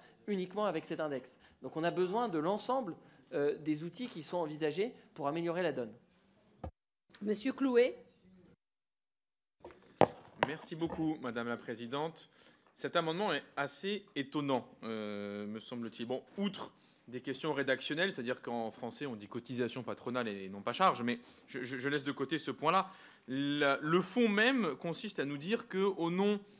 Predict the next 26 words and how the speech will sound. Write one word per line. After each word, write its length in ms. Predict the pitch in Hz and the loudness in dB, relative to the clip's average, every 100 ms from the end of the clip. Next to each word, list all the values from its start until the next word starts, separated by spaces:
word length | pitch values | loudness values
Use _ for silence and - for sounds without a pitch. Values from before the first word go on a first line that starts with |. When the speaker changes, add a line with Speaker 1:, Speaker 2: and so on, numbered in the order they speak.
| - - _ | -20 -20 _
Speaker 3:
de 100 | 127 | 2
l'accès 380 | 139 151 - 190 | 4 4 4 6
à 80 | 151 | 8
l'emploi 380 | 151 143 175 147 | 6 2 2 2
des 120 | 127 | 0
seniors, 540 | - 143 151 202 202 | 0 -2 2 2 2
on 60 | 135 | 4
va 260 | 131 180 | 6 6
retirer 560 | 139 120 170 - 175 190 | 4 2 2 2 2 4
des 100 | 139 | 4
ressources 520 | 123 156 - 220 - | 4 2 0 -6 -2
à 60 | 139 | 0
la 100 | 120 | 0
Caisse 180 | 156 151 | -2 -4
nationale 260 | 135 165 | -2 -2
d'assurance 400 | 127 - 139 131 | -2 -4 -6 -6
vieillesse 440 | 113 123 160 180 - | -4 -2 -2 -4 -4
par 160 | 120 | -4
le 100 | 117 | -2
biais 260 | 113 139 165 - - - - | -4 -8 -8 -14 -20 -20 -12
des 140 | 107 | -8
diminutions 400 | 123 135 139 180 | -6 -4 -4 -4
de 60 | 160 | -4
cotisations. 640 | 143 131 131 120 - 107 | -6 -4 -2 -2 -2 -8
Et 100 | 104 | -8
c'est 220 | - 120 | -10 -12